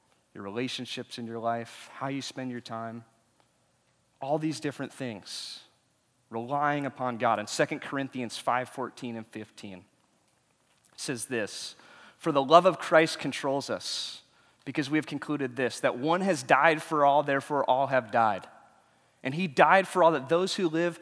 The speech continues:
might no longer live for themselves, but for him who for their sake w-, died and was raised." That ultimately you realize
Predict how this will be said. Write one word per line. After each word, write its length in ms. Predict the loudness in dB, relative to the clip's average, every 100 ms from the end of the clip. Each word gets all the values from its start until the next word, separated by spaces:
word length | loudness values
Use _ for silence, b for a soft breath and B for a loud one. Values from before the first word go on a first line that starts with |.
| B 0
might 160 | 0
no 160 | 2 4
longer 300 | 4 4 2
live 200 | 2 0
for 120 | -2
themselves, 420 | -2 0 2 2
but 140 | 0 -4
for 140 | -4
him 280 | -2 -4 -2
who 100 | -4
for 140 | -4 -6
their 120 | -4
sake 360 | -2 -2 -4
w-, 200 | -8 -12 -14 0
died 380 | 4 6 6 0
and 160 | -6 -6
was 140 | -6
raised." 640 | -4 -4 -4 -8 -12 -14 _ _ _ _ _ _ _ _ _ _ _ _ _ _ _
That 80 | 0
ultimately 420 | 0 0 -4 0
you 100 | 0
realize 640 | 2 2 4 4 2 -6